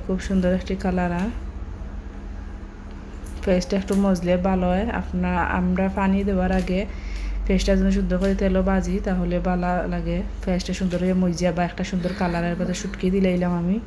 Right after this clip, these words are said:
শুটকি দিয়ে এখন সুন্দর করে মশলার লগে আমি মিক্স করে দিলাম। করে এখন অল্প একটু পানি দিয়ে আমি <clears throat> গুঁড়াতে রাখলাম।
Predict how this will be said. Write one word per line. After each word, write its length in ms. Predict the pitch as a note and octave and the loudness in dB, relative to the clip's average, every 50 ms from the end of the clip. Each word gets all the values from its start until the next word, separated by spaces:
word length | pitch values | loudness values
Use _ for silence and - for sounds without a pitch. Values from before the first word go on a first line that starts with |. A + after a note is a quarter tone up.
| - - - - - - - - - - - - - - - - - - - - - - - - - - - - - - - - - - - | -10 -14 -14 -12 -12 -12 -10 -12 -12 -12 -12 -14 -14 -14 -14 -14 -14 -14 -12 -12 -12 -12 -10 -10 -10 -12 -10 -12 -12 -12 -12 -12 -12 -12 -12
শুটকি 360 | - - - F#3 F#3 - - G3 | -8 -6 -4 -4 -4 0 0 2
দিয়ে 220 | F#3 G3 G#3 G3 F#3 | 4 4 6 6 6
এখন 280 | F#3 F#3 F#3 F#3+ G3 A3+ C4+ | 4 4 2 2 2 2 0
সুন্দর 320 | - - - F#3+ F3 F3 F3 | 0 0 0 0 2 2 0
করে 220 | F3 - F#3 F#3 F#3 G3+ G3 - - - - - - - - - - - - | 0 2 2 2 2 0 -2 -6 -12 -14 -14 -14 -14 -14 -14 -14 -10 -4 -2
মশলার 340 | F#3 F3+ - - F#3+ F#3+ | -2 -2 -2 0 0 2
লগে 200 | F#3 F#3 F#3 F#3 F#3 | 2 4 2 2 2
আমি 160 | F3+ F3+ F#3 | 2 4 4
মিক্স 260 | F#3 F#3 F3+ F3 - - | 4 4 2 0 -2 -4
করে 160 | - G3+ F#3+ F3+ | -4 -2 -2 -2
দিলাম। 240 | F3+ E3+ F3+ F#3+ B3 B3+ | 0 0 0 0 -2 -2
করে 200 | - - F#3 F3+ | -2 -2 0 0
এখন 220 | F3+ F3+ F3+ F#3+ F3+ F#3 | 0 0 0 0 0 0
অল্প 200 | F#3 F3+ F3+ - | 0 -2 -2 -2
একটু 200 | F#3+ F#3+ F#3+ - F#3 | -2 -2 -2 -4 -2
পানি 240 | F#3 F#3+ F3+ F3+ F3+ F3+ | 0 0 2 2 2 2
দিয়ে 140 | F#3+ F#3 F3+ | 2 2 2
আমি 180 | F#3 F#3 F#3+ G3+ G#3+ - - - - - - - - - - - | 2 2 2 2 0 -4 -12 -16 -18 -18 -18 -18 -8 -6 -2 -2
<clears throat> 580 | - - - - - - - - - - F#3 | 0 -2 -2 -6 -12 -16 -18 -12 -8 -4 -2
গুঁড়াতে 280 | F3+ F3+ F3+ F3+ F3+ F3+ | 0 2 2 0 0 0
রাখলাম। 320 | F3 F3 F3 F3 F3 F#3+ | -2 -2 -2 -2 -2 -2